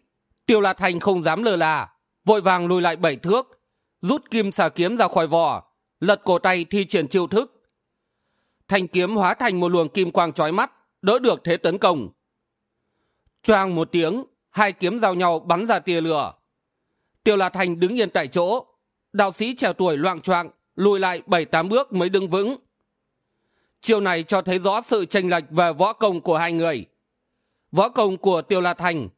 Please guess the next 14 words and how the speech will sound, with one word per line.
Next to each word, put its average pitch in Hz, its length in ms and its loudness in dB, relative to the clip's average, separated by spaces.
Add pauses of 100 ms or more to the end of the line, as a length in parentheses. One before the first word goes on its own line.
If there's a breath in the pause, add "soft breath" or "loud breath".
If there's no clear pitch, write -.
(120)
đều 214 200 2
là 196 140 0
học 185 240 -2
từ 180 180 0
của 170 260 -2
thiên 190 220 -2
lý 180 260 -4
truy 214 160 -2
tùng 165 300 0
Vạn 170 200 -2
Lý 160 160 -2
Hồng, 175 260 -2 (560)
người 202 200 0
đã 208 200 -2